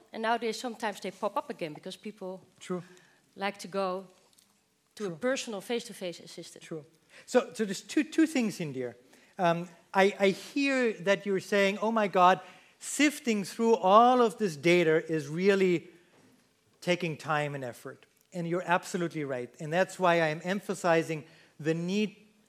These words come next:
Speaker 2: for some help in the form of these digital assistants.
Speaker 1: Yes,
Speaker 2: But
Speaker 1: and I said there is also false information.
Speaker 2: There is also
Speaker 1: Yeah.
Speaker 2: false information, but you know what? Your travel agent has more false information.
Speaker 1: Okay, okay,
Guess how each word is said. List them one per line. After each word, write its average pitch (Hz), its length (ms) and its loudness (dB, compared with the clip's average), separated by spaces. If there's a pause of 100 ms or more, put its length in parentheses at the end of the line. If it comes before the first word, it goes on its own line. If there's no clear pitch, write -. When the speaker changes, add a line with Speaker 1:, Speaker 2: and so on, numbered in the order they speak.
(300)
Speaker 2:
for 170 160 -6
some 160 220 -6
help - 420 -2 (600)
in 160 160 -6
the 147 40 -8
form 170 300 -4
of 151 240 -6
these 135 220 -10
digital 143 400 -6
assistants. 131 500 -14
Speaker 1:
Yes, 185 140 -10
Speaker 2:
But 196 80 4
Speaker 1:
and 202 40 2
I 214 40 -4
said 220 200 -6
there 208 140 -6
is 196 100 -12
also 202 240 -12
false 202 400 -10
information. 147 560 -20 (1400)
Speaker 2:
There 214 140 4
is 233 100 -4
also 254 240 -4
Speaker 1:
Yeah. 165 60 -8
Speaker 2:
false 208 260 -2
information, 175 560 -6
but 185 180 -2
you 190 80 -4
know 196 140 -4
what? 214 240 -2 (1400)
Your 135 460 -2
travel 139 480 -6
agent 123 560 -10
has 120 200 -12
more 123 300 -8
false 117 440 -12
information. 127 440 -14
Speaker 1:
Okay, 151 320 -14 (400)
okay, 156 280 -18